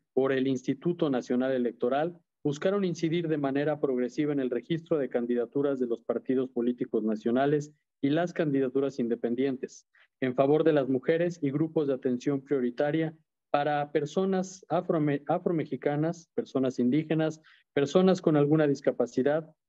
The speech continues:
personas de la diversidad sexual, personas mexicanas migrantes y residentes en el extranjero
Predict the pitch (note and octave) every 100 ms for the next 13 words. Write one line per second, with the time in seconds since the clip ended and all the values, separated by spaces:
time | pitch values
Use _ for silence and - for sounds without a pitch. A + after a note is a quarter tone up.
0 | - C3+ C3+ D#3+ D3+ C#3+ B2+ B2 A#2+ A#2+
1 | C3 B2+ C3 B2 D3 D3+ E3+ - B2+ C3
2 | C#3 C#3 B2+ C3+ C3+ C3+ B2+ B2+ B2 C#3+
3 | D3 D3 - B2 A#2 B2+ C#3 D3 D3+ C#3+
4 | B2+ B2 - A#2+ A#2+ D#3 D#3+